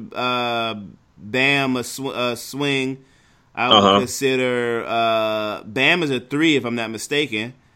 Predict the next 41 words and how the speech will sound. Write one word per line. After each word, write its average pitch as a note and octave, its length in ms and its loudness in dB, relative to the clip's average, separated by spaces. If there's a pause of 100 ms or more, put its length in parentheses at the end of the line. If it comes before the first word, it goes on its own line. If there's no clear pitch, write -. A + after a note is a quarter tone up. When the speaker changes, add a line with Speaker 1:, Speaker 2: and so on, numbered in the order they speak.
(600)
Speaker 2:
Uh, G#2 200 6
okay, F#2 520 6
but E3 120 8
Speaker 1:
And F3 120 8
Speaker 2:
more. G#3 340 12
There's F3 240 4
a E3+ 40 8
lot F#3 280 6
more E3 260 8
front - 360 2
court C3 280 2
guys A#2+ 300 6
than A#2+ 80 2
there A2+ 120 2
is G#2 120 0
back B2 240 4
court G2 220 0
on F#2 80 -2
that E2+ 140 -2
list, E2 220 -2
right? G2 240 4 (640)
Speaker 1:
Front D3 300 -2
court, B2+ 180 -2
yes. G2 320 -4
There's A#2 220 -6
only B2+ 180 -2
three B2 260 -6
front G#2 280 -10
court D#2+ 200 -10
guys. G1+ 380 -20 (840)
Well, D#3 520 2
it C3+ 100 -4
depends C#3+ 260 -2
on D3 60 -2
how C#3+ 60 2
you D3 80 0
feel C#3 120 -4
about C3 220 0
Ben B2+ 140 -2
Simmons, A#2+ 420 -6
but, G#2 300 -8